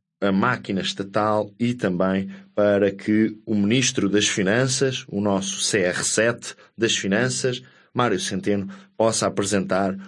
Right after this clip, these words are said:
os brilharetes que diz conseguir. É fácil apresentar déficits de zero ponto cinco quando a carga fiscal está num máximo histórico. E, portanto,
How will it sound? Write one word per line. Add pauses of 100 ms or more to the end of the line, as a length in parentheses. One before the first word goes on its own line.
(120)
os
brilharetes
que
diz
conseguir. (800)
É
fácil
apresentar (320)
déficits
de
zero
ponto
cinco (380)
quando (120)
a
carga
fiscal (180)
está (400)
num
máximo
histórico.
E,
portanto,